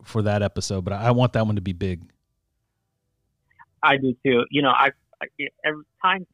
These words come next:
Speaker 2: flies so fast. You know, it, that's gonna be turning around the corner a-, any time, you know, so we should get that planned o-, right away. But
Speaker 1: Yeah.
Speaker 2: anyways, Jason, what's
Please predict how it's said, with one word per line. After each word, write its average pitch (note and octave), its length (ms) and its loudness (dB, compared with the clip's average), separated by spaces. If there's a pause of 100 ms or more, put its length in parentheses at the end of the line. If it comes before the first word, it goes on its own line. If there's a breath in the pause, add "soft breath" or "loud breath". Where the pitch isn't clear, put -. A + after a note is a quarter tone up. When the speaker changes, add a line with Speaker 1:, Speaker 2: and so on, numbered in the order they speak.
Speaker 2:
flies D3+ 240 -4 (140)
so C3 260 -10
fast. A#2+ 380 -6
You B2 120 -12
know, A#2+ 280 -8
it, B2 140 -16 (400)
that's B2+ 360 0
gonna C#3 160 -6
be B2+ 240 -6 (200)
turning B2 280 -4
around A#2 240 -2
the A2+ 80 -14
corner A#2+ 360 -8 (440)
a-, A#2 180 -12
any A#2+ 220 -6 (100)
time, A2+ 340 -2
you A2 140 -14
know, G#2 240 -10 (120)
so G2+ 100 -8
we A#2 180 -10
should A#2 120 -14
get A#2+ 160 -10
that G#2+ 220 -4
planned G#2+ 280 -6
o-, - 160 -8
right A2+ 200 0
away. F#2+ 400 -8
But - 200 -10
Speaker 1:
Yeah. F#2+ 360 -12
Speaker 2:
anyways, E3 440 2 (260)
Jason, G3 400 -6
what's G3 180 -12